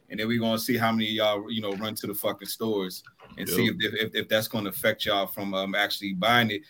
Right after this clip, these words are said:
Speaker 1: And if they see that we still, you know, if they still making money after blatantly showing us some shit like that, then they know,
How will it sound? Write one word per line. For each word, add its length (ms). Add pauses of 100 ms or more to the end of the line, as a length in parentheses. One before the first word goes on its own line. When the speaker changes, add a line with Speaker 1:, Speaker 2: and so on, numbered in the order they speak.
(180)
Speaker 1:
And 100
if 80
they 120
see 200
that 160
we 140
still, 580
you 100
know, 120
if 60
they 100
still 260
making 320
money 300
after 260
blatantly 460
showing 320
us 140
some 80
shit 180
like 240
that, 240 (340)
then 140
they 100
know, 220